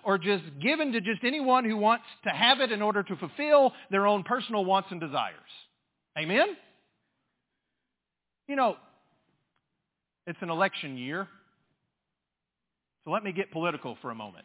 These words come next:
No, not really. Uh, I think back to the last election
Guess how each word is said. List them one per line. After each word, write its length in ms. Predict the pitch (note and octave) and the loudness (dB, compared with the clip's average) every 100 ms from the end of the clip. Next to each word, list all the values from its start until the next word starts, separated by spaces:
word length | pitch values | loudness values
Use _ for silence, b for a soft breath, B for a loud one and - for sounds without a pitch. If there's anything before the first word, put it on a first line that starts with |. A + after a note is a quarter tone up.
| - | -18
No, 120 | G#2+ - - | -18 -18 -20
not 160 | A#2 | -20
really. 200 | G2+ E2+ - _ _ _ _ _ _ _ _ _ _ _ _ | -20 -20 -20 _ _ _ _ _ _ _ _ _ _ _ _
Uh, 260 | C3+ B2 A2 - - | -12 -10 -10 -12 -4
I 140 | G#3 - | -4 -2
think 180 | C#4 F#3+ | -4 0
back 240 | G3 G3 | 0 0
to 60 | E3+ | -6
the 80 | |
last 280 | D#3 F3 D#3 - D#3 | -2 0 -2 -8 -8
election 460 | D3+ D3 - C3 | -8 -8 -12 -14